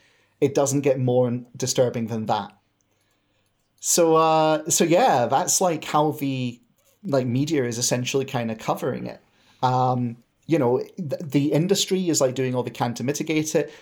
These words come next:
The mainstream media is reporting on it just by saying, "Oh, it's just like two thousand and seven," and otherwise just not mentioning it. And would it surprise you to know that A M P T P has hired the Levinson Group,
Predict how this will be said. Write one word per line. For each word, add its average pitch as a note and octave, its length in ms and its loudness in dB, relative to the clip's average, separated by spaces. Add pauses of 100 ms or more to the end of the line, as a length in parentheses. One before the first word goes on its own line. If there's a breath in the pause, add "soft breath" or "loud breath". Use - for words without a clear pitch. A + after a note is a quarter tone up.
The - 80 0
mainstream E3 500 0
media D3+ 440 2
is C3+ 200 -4
reporting C#3 480 0
on C3 140 0
it B2+ 80 -4
just B2 240 -4
by B2 80 0
saying, C#3+ 240 0
"Oh, F3+ 120 2
it's A#2 100 -2
just C#3+ 160 0
like A2 100 0
two B2+ 80 -6
thousand B2+ 360 -2
and C#3+ 100 -2
seven," B2+ 320 0
and A2+ 120 -4
otherwise B2 360 0
just - 180 -6
not B2 220 -2
mentioning A2+ 420 -6
it. G#2 140 -12 (400 loud breath)
And D3+ 160 0
would G#3 160 2
it G#3+ 80 -2
surprise F3+ 440 -2
you F3+ 60 -8
to D#3 140 -4
know C3+ 480 2
that B2 400 0
A D3 120 2
M D3 140 0
P C#3+ 160 -4
T C3+ 240 -6
P A#2+ 320 -8 (220 loud breath)
has - 240 -4
hired D3+ 400 0
the D3 120 -2
Levinson D3 720 -4
Group, - 380 -8